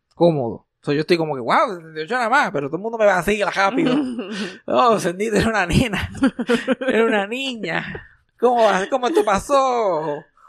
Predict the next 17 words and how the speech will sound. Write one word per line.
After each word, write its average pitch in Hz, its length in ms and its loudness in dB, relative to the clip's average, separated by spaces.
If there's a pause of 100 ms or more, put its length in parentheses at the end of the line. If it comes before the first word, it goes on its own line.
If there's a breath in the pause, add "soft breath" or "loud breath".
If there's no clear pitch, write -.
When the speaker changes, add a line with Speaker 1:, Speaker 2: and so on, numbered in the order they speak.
Speaker 1:
¿Por 196 160 0
qué 240 120 0
tengas 220 280 2
acento 233 280 0
de 202 120 0
Laura 220 400 4
en 202 80 -16
América?" 190 1120 -4 (2000)
Y 123 520 -2 (480)
la 117 160 -2
tipa 151 220 -2
tiene 196 160 -4
un 208 240 -12
legado 151 420 2
grande, 185 260 2
porque 165 120 -2
estuvo 160 440 2